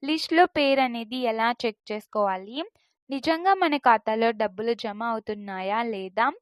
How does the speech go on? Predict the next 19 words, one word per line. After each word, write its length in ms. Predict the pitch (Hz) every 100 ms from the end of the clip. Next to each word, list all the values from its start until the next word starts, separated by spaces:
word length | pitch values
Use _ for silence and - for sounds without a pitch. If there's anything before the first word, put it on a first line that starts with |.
| _ _ _
అనే 280 | - 254 262 254
ప్రతి 380 | - 254 254 330 349
విషయాన్ని 640 | 285 - 226 208 214 269 453 _ _ _ _
స్పష్టంగా 640 | - 294 294 - 320 330
చెప్పబోతున్నాను. 1040 | 339 269 233 226 220 214 202 196 185 190 247 370 - _ _ _ -
So, 80 | 269
ప్లీజ్ 560 | - 269 277 294 320 -
చూడండి, 280 | 285 277
ఎక్కడ 200 | 277 247 240
కూడా 280 | - 254 311 466 _ _ _ _
స్కిప్ 300 | _ 330 320 302
చేయకండి, 320 | 269 262 302
end 140 | 339 285
వరకు 240 | 226 226
చూడండి. 640 | 226 233 226 226 233 294 359 - _ _ _
వీడియోని 400 | 294 330 359 415
స్టార్ట్ 360 | 427 330 294 285
చేసే 240 | 285 - 262
ముందు 420 | 254 247 247 254